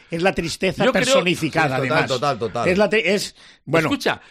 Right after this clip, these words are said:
Speaker 1: es,
Speaker 3: es,
Speaker 1: me
Speaker 3: es
Speaker 1: parece, me parece muy bien que
Speaker 3: por,
Speaker 1: no
Speaker 3: por
Speaker 1: vayas a las ruedas de prensa,
Speaker 3: porque
Speaker 1: porque
Speaker 3: por
Speaker 1: si no,
Speaker 3: me
Speaker 1: esta,
Speaker 3: moriría.
Speaker 1: no, no te cogería una
Speaker 3: No, no,
Speaker 1: depre,
Speaker 3: no.
Speaker 1: te cogería una depre
Speaker 3: No
Speaker 1: que
Speaker 3: podría,
Speaker 1: ten-,
Speaker 3: no podría.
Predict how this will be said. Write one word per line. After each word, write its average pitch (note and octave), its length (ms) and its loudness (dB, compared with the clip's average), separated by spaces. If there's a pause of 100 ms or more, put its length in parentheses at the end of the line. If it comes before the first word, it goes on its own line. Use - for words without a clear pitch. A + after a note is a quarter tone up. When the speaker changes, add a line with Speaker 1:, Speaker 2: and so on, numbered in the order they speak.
(140)
Speaker 1:
es, F#3+ 240 4
Speaker 3:
es, - 120 -4
Speaker 1:
me G#3 100 2
Speaker 3:
es A3+ 60 8
Speaker 1:
parece, A#3 400 2
me D#3+ 140 -4
parece G3 300 -2
muy F#3 160 -4
bien C3+ 280 -4 (320)
que D3+ 100 -2
Speaker 3:
por, C#3 100 -2
Speaker 1:
no G3 100 2
Speaker 3:
por G#3 80 2
Speaker 1:
vayas G3 320 2
a E3 40 0
las D3+ 160 0
ruedas D3+ 340 -2
de D3+ 120 -6
prensa, D#3+ 420 -6 (220)
Speaker 3:
porque C#3 160 -4
Speaker 1:
porque F3+ 100 0
Speaker 3:
por F#3+ 60 2
Speaker 1:
si G3 160 0
no, A#3 220 2 (440)
Speaker 3:
me A#2 180 -8
Speaker 1:
esta, G#3 200 0
Speaker 3:
moriría. A#2+ 240 0
Speaker 1:
no, E3 160 0 (160)
no C#3 200 -4
te D3 120 -4
cogería C#3 500 -2
una D3 180 -2
Speaker 3:
No, D3+ 60 4
no, F3 220 6
Speaker 1:
depre, E3 200 4
Speaker 3:
no. C3+ 60 -16 (140)
Speaker 1:
te C#3 160 0
cogería D#3 420 0
una F3+ 140 2
depre D#3+ 240 0
Speaker 3:
No D3+ 100 4
Speaker 1:
que E3 60 2
Speaker 3:
podría, D3 300 2
Speaker 1:
ten-, C3 80 0
Speaker 3:
no C#3 100 -2
podría. D3 180 2